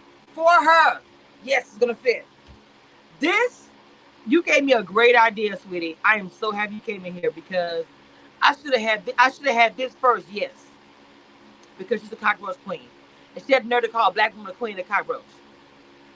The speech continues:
But I got something for that, that, that, that, that, that, that.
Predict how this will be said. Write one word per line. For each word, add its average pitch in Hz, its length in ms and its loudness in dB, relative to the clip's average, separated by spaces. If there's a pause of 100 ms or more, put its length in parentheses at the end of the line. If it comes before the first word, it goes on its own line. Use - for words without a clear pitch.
(320)
But - 220 4 (920)
I 254 100 6
got 240 240 2
something 214 280 0
for 254 160 4
that, 208 160 -2
that, 214 160 -2
that, 220 260 -2
that, - 0 -
that, 233 260 0
that, 277 120 0
that. 202 280 -2